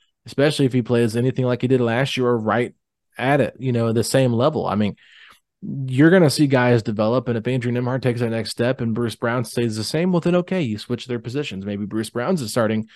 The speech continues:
or excuse me, Andrew Nembhard's a starting two, and then Bruce Brown's the backup guard on this team. I don't know. I'm just thinking out loud here, but you can never ha-, have enough smart, high basketball I Q players on your team. I think that Bruce Brown, if he can really earn the,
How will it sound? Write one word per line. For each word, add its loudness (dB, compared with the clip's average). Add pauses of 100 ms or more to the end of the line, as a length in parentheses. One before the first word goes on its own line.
(140)
or 0
excuse 0
me, 0
Andrew 2
Nembhard's 4
a -4
starting 0
two, 0
and 0
then 0
Bruce 0
Brown's 0 (400)
the -4
backup -2 (240)
guard 0
on -4
this -8
team. -8
I 0
don't 2
know. -2 (340)
I'm 4
just 4
thinking 2
out 0
loud 0
here, 0
but 0 (380)
you -2
can 4
never 2
ha-, -2
have 0
enough 0 (300)
smart, 0
high 0
basketball 0
I -2
Q -6
players 2
on 0
your -2
team. 2 (480)
I 0
think -4
that 0
Bruce 2
Brown, 0
if -6
he 0
can -4
really 2 (420)
earn 2
the, 2